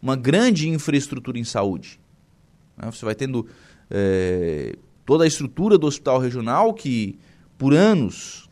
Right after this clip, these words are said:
né, a FIO você tinha essa grande necessidade de ter esse, é, esse hospital, de ter esse, né, esse aparato do Estado aqui, e aí o Dom Joaquim vai crescendo, vai surgindo, vai fa-, vai prestando novos serviços, vai prestando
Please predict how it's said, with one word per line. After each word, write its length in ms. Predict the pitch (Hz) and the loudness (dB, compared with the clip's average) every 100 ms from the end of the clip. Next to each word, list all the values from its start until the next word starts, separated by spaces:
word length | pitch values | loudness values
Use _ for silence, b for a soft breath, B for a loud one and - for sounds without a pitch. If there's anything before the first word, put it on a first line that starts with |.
| - | -20
né, 220 | - 117 | -8 -2
a 60 | 117 | -2
FIO 180 | - 147 | -2 -6
você 220 | 120 131 | -4 -8
tinha 320 | 123 147 120 - b b b | -6 -4 -6 -6 b b b
essa 200 | - - | -8 -6
grande 320 | 120 139 147 | -4 -2 -2
necessidade 720 | 135 131 127 - 104 101 185 135 | -4 -6 -6 -6 0 0 0 -4
de 120 | 120 | -6
ter 240 | - 156 | 0 2
esse, 420 | 151 - 110 95 95 b b b b | 2 0 -4 -4 -8 b b b b
é, 140 | - 95 | -4 -2
esse 220 | 98 123 | -2 -6
hospital, 420 | 113 - 107 139 | -10 -4 2 2
de 140 | 147 117 | 0 -4
ter 200 | 131 147 | 0 0
esse, 600 | 139 - 110 95 87 - - | 0 -2 -2 -2 -6 -12 -12
né, 180 | 107 62 | -10 -6
esse 320 | 78 - 107 | -6 -4 0
aparato 600 | 127 - 131 120 147 170 | 0 0 -2 -2 -4 -4
do 100 | 135 | -4
Estado 420 | 127 - 110 120 123 | -4 -2 -2 0 0
aqui, 420 | 127 139 202 247 | -2 -4 -2 -2
e 60 | - | -2
aí 120 | 214 | -2
o 60 | |
Dom 200 | 208 208 | 0 2
Joaquim 300 | 190 151 180 | 2 0 -2
vai 160 | 196 196 | -2 -2
crescendo, 540 | 196 220 - 214 170 | -2 -2 -2 -4 -2
vai 140 | 98 110 | 0 0
surgindo, 640 | - 160 123 160 202 208 202 B B - | 0 -4 -2 -2 -2 -4 -8 B B -8
vai 100 | 90 | -6
fa-, 140 | - | -6
vai 160 | - 98 | -6 -4
prestando 440 | 107 101 131 165 | -4 -4 -4 -4
novos 320 | 151 147 143 | -2 0 -2
serviços, 680 | 156 135 131 170 175 170 - b b b | -4 -4 -4 -6 -6 -10 -10 b b b
vai 100 | 90 | -6
prestando 560 | 95 101 - 143 143 | -2 -4 -2 -2 -2